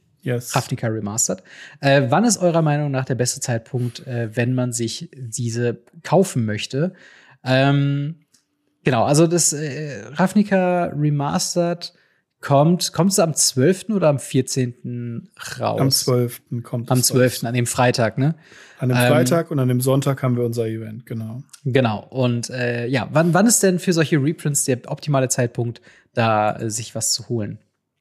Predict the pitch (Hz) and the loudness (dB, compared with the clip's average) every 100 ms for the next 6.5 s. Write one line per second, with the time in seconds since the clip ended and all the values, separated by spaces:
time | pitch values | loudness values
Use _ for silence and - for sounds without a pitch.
0 | - - - - - 131 127 131 - - | -20 -20 -20 -20 -4 0 2 0 -4 -4
1 | 147 175 196 220 170 151 151 156 - - | -2 0 -2 -2 -4 -2 0 -2 -4 -2
2 | 170 202 151 160 165 160 147 151 147 147 | 0 2 4 2 2 -4 -2 0 2 2
3 | 143 139 - 131 127 127 123 175 170 - | 2 0 0 0 2 0 0 -2 -2 -2
4 | 123 - 117 117 113 110 120 - _ _ | -2 -2 -6 -6 -4 -6 -10 -14 _ _
5 | - - _ 135 127 127 139 - 131 143 | -20 -20 _ 0 2 2 0 -2 2 2
6 | 156 151 175 - - | 2 -2 -4 -4 -14